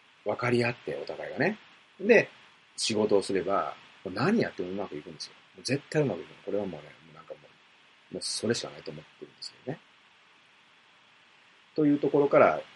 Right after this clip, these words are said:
研修を始めたんですよ。みたいなことをなんか喋ってたんですよ。<clears throat> いうことでね、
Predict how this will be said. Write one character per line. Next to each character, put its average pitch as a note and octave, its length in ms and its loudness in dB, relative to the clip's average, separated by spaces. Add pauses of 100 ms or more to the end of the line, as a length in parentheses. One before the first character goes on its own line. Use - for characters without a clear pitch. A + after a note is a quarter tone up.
(120)
研 F#2 160 -8
修 E2+ 100 -16
を D#2 40 -12
始 D#2+ 140 -16
め D2 120 -16
た C#2 80 -20
ん - 100 -20
で - 80 -20
す - 60 -20
よ。 D#2 100 -20
み C#2 60 -20
た C2+ 60 -20
い B1 40 -20
な A#1 40 -20
こ - 60 -20
と - 60 -20
を C2 40 -20
な - 260 -20
ん - 20 -20
か - 80 -20
喋 - 140 -16
っ G2+ 200 -2
て - 100 -20
た - 60 -20
ん - 840 -8
で - 80 -2
す - 0 -
よ。 - 40 -10
<clears throat> - 140 -18 (2500)
い B2 60 6
う B2 60 6
こ C3 80 8
と - 140 0
で F2+ 120 -8
ね、 F2+ 160 -4